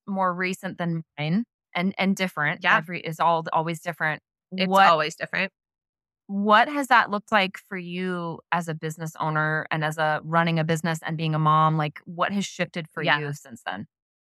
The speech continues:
Speaker 2: Yeah, it's been really interesting. Um, I, it was really hard. So I, I actually had t-, two newborn sessions the week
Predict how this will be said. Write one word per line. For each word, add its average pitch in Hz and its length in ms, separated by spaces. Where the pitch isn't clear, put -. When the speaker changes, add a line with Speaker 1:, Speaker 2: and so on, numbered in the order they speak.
Speaker 2:
Yeah, 214 440
it's - 260
been 214 220
really 233 300
interesting. 175 840
Um, 170 560
I, 185 680
it 202 80
was 226 200
really 196 220
hard. 185 500
So 220 180
I, 202 340
I 185 100
actually 185 400
had 175 360
t-, - 160
two 190 220
newborn 190 380
sessions 208 480
the 180 120
week 156 360